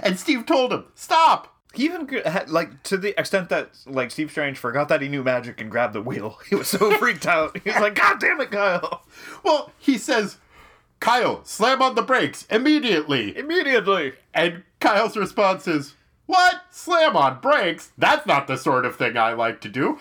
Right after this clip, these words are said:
Speaker 1: Why should I do that, Steve?" And Steve tries to tell him again. He's like, "Kyle, slam on the brakes right now!" And then they blow up fucking David's dune buggy.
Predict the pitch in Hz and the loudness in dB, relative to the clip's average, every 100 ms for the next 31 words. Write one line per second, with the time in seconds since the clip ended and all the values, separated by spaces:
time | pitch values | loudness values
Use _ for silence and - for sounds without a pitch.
0 | - - 104 123 139 220 220 240 196 294 | -12 -2 2 2 2 0 2 0 -2 0
1 | 190 139 - 123 104 - - - 175 175 | 0 -2 -4 -4 -4 -8 -18 -4 -4 -4
2 | - - 269 226 - - 220 214 - 311 | -12 0 0 0 -2 2 2 2 -2 -6
3 | - 214 202 208 185 160 160 185 143 147 | 0 2 2 -2 -4 -4 0 0 -2 -2
4 | 180 - - - 311 311 - 294 330 320 | -2 -4 -10 0 2 2 4 4 4 4
5 | 330 294 294 - 254 269 - 254 285 226 | 2 2 2 2 2 2 0 0 2 2
6 | 120 104 _ _ _ _ _ 147 170 202 | 0 -4 _ _ _ _ _ -10 -6 -4
7 | 214 202 233 226 - - - 220 202 220 | -4 -4 -4 -4 -6 -8 -8 -8 -6 -6
8 | 208 185 240 214 147 113 78 | -6 -6 -6 -2 -2 -4 -6